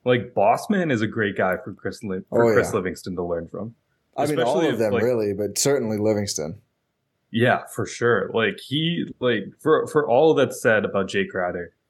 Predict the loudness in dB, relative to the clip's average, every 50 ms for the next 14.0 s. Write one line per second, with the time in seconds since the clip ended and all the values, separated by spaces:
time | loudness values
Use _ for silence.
0 | _ _ _ -4 0 0 0 0 -2 -4 -2 2 2 4 2 2 -2 -4 -4 -2
1 | -2 -2 -4 -6 -10 _ _ -12 -6 -4 -2 0 0 0 0 2 4 4 4 6
2 | 4 2 0 0 -2 -4 -2 -2 -4 -4 -6 -6 -4 -6 -6 -2 -2 -2 -2 0
3 | -2 -6 -6 -6 -8 -2 0 0 0 0 -2 -8 -8 -6 -2 0 0 0 0 -2
4 | -4 -8 -8 -6 -6 -6 -8 -6 -2 0 0 0 0 -2 -6 _ _ _ _ _
5 | _ _ _ _ -4 0 0 2 2 2 0 2 2 4 2 2 0 0 -2 -2
6 | 0 -2 -2 -2 -2 -2 -2 -2 -2 -4 -6 -6 -6 -6 -4 -2 -4 -4 -4 -6
7 | -10 -10 -10 -12 -8 -6 -6 -6 -8 -12 _ _ _ _ _ _ _ _ _ -2
8 | 2 2 2 2 2 -2 -4 -2 -2 -2 -2 -2 -4 -6 -6 -6 -2 2 2 2
9 | 4 4 2 2 2 -2 -2 0 0 0 0 0 -2 -2 0 0 2 4 4 2
10 | 2 0 -4 -4 -2 0 0 0 0 -2 -6 -6 -4 -4 -4 -4 -6 -6 -8 -10
11 | -10 _ -6 -4 -4 -2 0 0 2 2 2 0 0 -6 -6 -4 -2 0 0 0
12 | -2 0 -2 -2 -2 -2 -6 -6 -8 _ _ _ -12 -4 -4 -2 -2 -2 -4 -6
13 | -2 -2 0 0 0 -2 -2 -4 -8 -10 -10 -4 -4 0 2 2 2 2 0